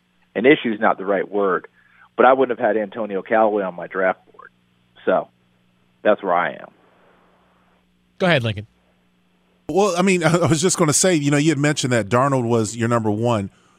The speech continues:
Speaker 3: when you evaluated these two quarterbacks, Baker Mayfield and Sam Darnold, what was, what, what, what excelled Darnold in front of, uh, Baker in your opinion?
Speaker 1: I, I, I think Lincoln for me is he's a redshirt sophomore that I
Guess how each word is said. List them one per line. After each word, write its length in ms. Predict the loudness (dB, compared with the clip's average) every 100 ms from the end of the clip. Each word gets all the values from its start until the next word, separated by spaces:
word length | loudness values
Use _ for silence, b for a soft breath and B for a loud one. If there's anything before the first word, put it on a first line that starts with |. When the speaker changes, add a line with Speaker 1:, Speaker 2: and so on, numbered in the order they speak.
| _ -2
Speaker 3:
when 160 | 0
you 200 | 2 2
evaluated 600 | 2 2 2 0 0 -2
these 200 | -2 -4
two 120 | -4
quarterbacks, 560 | -4 -2 0 -2 -6 -6
Baker 220 | -6 -6
Mayfield 360 | -6 -6 -6 -6
and 80 | -6
Sam 240 | -8 -6
Darnold, 320 | -6 -6 -8
what 340 | -8 -2 -2 -2
was, 500 | -2 0 2 0 -2
what, 300 | 0 0 0
what, 480 | -2 -2 0 -2 -4
what 340 | -6 0 0
excelled 640 | 0 -2 -2 0 0 0 0
Darnold 380 | 0 0 -2
in 100 | -4
front 260 | -4 -2 -2
of, 120 | -4
uh, 220 | -6 -8
Baker 320 | -6 -6 -6 -8
in 80 |
your 160 | -8 -10
opinion? 320 | -12 -16 -18 _ _ _ _ _ 2
Speaker 1:
I, 40 |
I, 320 | 4 6 6
I 40 | 6
think 240 | 4 0
Lincoln 420 | 0 -2 -2 -4 -2
for 100 | -6
me 380 | -2 0 2 2
is 120 | 0
he's 200 | -4 -6
a 120 | -6 -4
redshirt 440 | -4 -4 -6 -8 -2
sophomore 800 | 2 2 2 _ -8 -6 -6 -8 _ _ _ _ _ -2
that 100 |
I 80 | -2